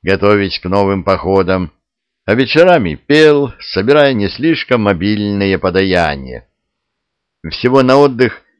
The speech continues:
Шааран предполагал отвести не больше недели. Пока голод отступил и люди сыты, надо как можно больше строить. Потом,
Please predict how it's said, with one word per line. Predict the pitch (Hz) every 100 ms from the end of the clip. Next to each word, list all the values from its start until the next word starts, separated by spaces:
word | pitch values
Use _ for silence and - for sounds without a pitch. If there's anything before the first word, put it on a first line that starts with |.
| _ _ -
Шааран | 107 113 131 127 107
предполагал | 113 110 - 104 107 117 110
отвести | 98 104 107 - 110
не | 104 107
больше | 101 90 95
недели. | 101 107 80 64 57 - _ _ _ _ _ _ _ _
Пока | 104 - 135
голод | 117 127 127 107
отступил | 110 104 - 110 92 127 131 98
и | 60 90
люди | 101 104 90
сыты, | 92 - 135 120 - 64 - _ _ _ _ _ _
надо | 92 143 143 143 139 101
как | 110 98
можно | 131 127 113
больше | 113 120 107 110
строить. | - - - 110 117 73 55 - _ _ _ _ _ _ _
Потом, | - 85 110 127 131 90